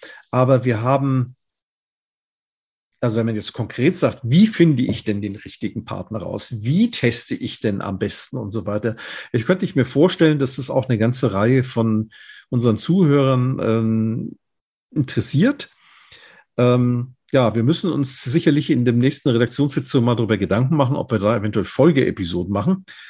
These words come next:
Ich danke dir jetzt jedenfalls erstmal für das Interview.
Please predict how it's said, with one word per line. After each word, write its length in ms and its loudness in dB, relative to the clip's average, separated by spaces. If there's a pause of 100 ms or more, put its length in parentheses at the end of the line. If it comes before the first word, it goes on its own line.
(220)
Ich 360 -4 (120)
danke 340 4
dir 180 4
jetzt 220 -2
jedenfalls 420 -4
erstmal 480 0
für 260 2
das 200 0
Interview. 680 2